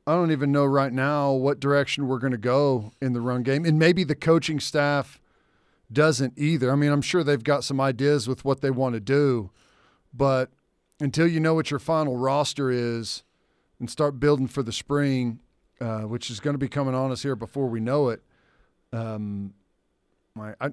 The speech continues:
I don't know. I don't know what, what tweaks we're gonna have in the running game, if any, um, to try and help some of these guys out. And, you know, again, I,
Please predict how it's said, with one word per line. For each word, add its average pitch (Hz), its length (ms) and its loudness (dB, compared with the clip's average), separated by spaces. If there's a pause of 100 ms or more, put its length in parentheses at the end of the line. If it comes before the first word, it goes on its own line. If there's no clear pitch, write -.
I 143 120 0
don't 156 160 -2
know. 143 300 2
I 143 80 0
don't 151 120 0
know 156 120 4
what, 147 260 0 (720)
what 143 580 -6 (420)
tweaks 165 480 0
we're 147 140 -2
gonna 135 200 0
have 139 320 -2
in 127 100 -2
the 120 80 -4
running 131 320 -2
game, 117 460 -4 (480)
if 139 220 0
any, 135 440 0 (280)
um, 113 720 -6 (240)
to 131 140 -4
try 139 200 -2
and 123 80 -2
help 135 160 -2
some 135 160 -4
of 120 60 -4
these 117 180 -6
guys 123 320 -4
out. 135 320 0
And, 104 140 -10 (400)
you 135 80 -4
know, 131 160 0
again, 165 320 2
I, 143 140 2